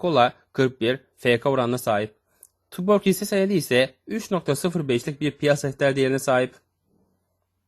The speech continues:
Yani şirketi değerlendirirken sektör ortalamalarına bakmak gerekir. Dokuz.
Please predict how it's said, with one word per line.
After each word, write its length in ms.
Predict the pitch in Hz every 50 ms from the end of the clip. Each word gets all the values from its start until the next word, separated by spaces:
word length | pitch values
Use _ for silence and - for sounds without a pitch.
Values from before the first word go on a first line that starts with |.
| _ _ _ _ _ _ _ _ _ -
Yani 200 | 135 135 131 127
şirketi 560 | - 151 147 - 190 185 - 214 208 - _ _ -
değerlendirirken 840 | 135 147 156 160 160 170 170 170 180 196 202 196 - 123 120 135 147 _ - - _ _
sektör 540 | - - - - 139 135 - - - 196 202
ortalamalarına 520 | 208 190 165 - 151 135 127 120 110 107
bakmak 360 | 113 123 127 - 147 147 - -
gerekir. 380 | 123 113 113 110 123 120 117 - _ _ _ _ _ _ _ _ _ _ _ _ _ _ _ _ _ _ _ _ _ _ _ _ _ _ _ _ _ _ _ _ _ _ _ _ _ -
Dokuz. 520 | 156 156 175 175 165 - 123 - - -